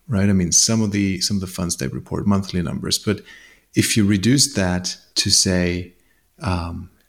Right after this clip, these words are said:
annual numbers, and you looked at C T A performance on an annual basis only, so there's one data point per year, right?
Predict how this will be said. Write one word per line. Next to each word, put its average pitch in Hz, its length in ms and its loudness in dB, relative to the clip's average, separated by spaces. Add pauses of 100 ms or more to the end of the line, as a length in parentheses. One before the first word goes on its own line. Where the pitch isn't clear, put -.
(180)
annual 120 360 4
numbers, 82 520 -2
and 98 140 0
you 92 80 2
looked 101 240 -4
at 98 240 0
C - 180 0
T 101 160 -4
A 98 140 -2
performance 95 640 -2
on 92 140 -2
an 90 200 -6
annual 123 360 0
basis 101 360 0
only, 92 200 -4
so 92 160 -2
there's 90 340 -4
one 117 320 4
data 95 300 -2
point 90 320 -4
per 90 160 -2
year, 85 420 -4 (140)
right? 95 340 -2